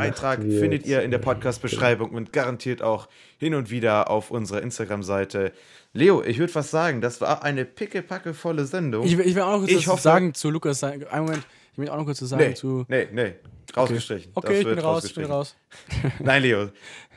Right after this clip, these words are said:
Speaker 1: Was wolltest du noch sagen?
Speaker 3: Ähm, ich wollte sagen, durch diese ganzen Checkern, die es auf, auf, äh, Kika gibt, es gab auch mal Checker Chan, dann gab's Checker Tobi,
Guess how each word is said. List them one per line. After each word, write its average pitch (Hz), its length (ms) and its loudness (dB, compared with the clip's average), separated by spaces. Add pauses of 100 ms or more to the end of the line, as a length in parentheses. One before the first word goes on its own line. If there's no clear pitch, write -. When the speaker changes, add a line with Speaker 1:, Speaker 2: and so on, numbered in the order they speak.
(680)
Speaker 1:
Was 120 160 8
wolltest 113 240 6
du - 40 -2
noch 95 120 0
sagen? 85 200 -4 (480)
Speaker 3:
Ähm, 131 520 -4 (240)
ich 131 80 -8
wollte 135 160 2
sagen, 143 500 4 (340)
durch 135 160 2
diese 131 120 -2
ganzen 127 280 2
Checkern, 143 520 0 (220)
die 131 80 -2
es 127 140 -2
auf, 127 400 2
auf, 120 300 -2
äh, 120 220 -2
Kika 143 240 2
gibt, 147 200 0 (280)
es - 100 -10
gab 147 100 4
auch 143 60 4
mal 139 120 2
Checker 113 200 -2
Chan, 135 240 0 (100)
dann 123 80 -4
gab's 107 180 -4
Checker - 200 -6
Tobi, 165 380 2